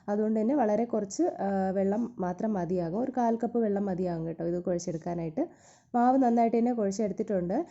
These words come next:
ഇതിൻ്റെ മുകളിലേക്ക് മാവ് ഡ്രൈ ആയി പോകാതിരിക്കാൻ വേണ്ടി ഒരു അല്പം ഓയിലൊന്ന് അതിൻ്റെ മുകളിലേക്കൊന്ന് സ്പ്രെഡ് ചെയ്ത് കൊടുക്കുന്നുണ്ട്.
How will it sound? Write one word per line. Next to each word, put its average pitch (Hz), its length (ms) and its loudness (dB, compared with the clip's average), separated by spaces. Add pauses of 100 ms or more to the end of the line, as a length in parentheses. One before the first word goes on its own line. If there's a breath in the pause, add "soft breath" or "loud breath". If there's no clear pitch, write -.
(180 loud breath)
ഇതിൻ്റെ 233 240 2
മുകളിലേക്ക് 208 420 2
മാവ് 208 260 0
ഡ്രൈ 196 280 2
ആയി 196 80 2
പോകാതിരിക്കാൻ 190 520 0
വേണ്ടി 190 160 -2
ഒരു 240 120 0
അല്പം 214 380 0
ഓയിലൊന്ന് 196 500 2
അതിൻ്റെ 180 200 -2
മുകളിലേക്കൊന്ന് 180 540 -2
സ്പ്രെഡ് 180 300 -4
ചെയ്ത് 175 160 -2
കൊടുക്കുന്നുണ്ട്. 175 600 -4